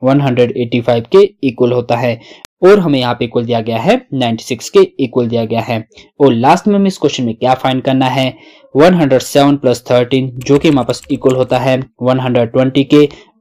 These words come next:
और हमें यहीं पे बताना है कि क्वेश्चन मार्क्स की जगह यहाँ पे हमारे पास कौन सा नंबर आएगा।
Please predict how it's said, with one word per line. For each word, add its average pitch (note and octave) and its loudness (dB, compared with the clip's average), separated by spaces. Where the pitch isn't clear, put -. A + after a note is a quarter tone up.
और G3 6
हमें D3+ -2
यहीं C3+ 0
पे G3 2
बताना B2+ -4
है C#3+ -2
कि C#3 -6
क्वेश्चन A#2+ -8
मार्क्स B2 -6
की D3+ -2
जगह D#3 0
यहाँ B2 -2
पे B2 -6
हमारे A2+ -4
पास C3+ -2
कौन A2+ -6
सा A#2 -6
नंबर A2+ 2
आएगा। A2 -4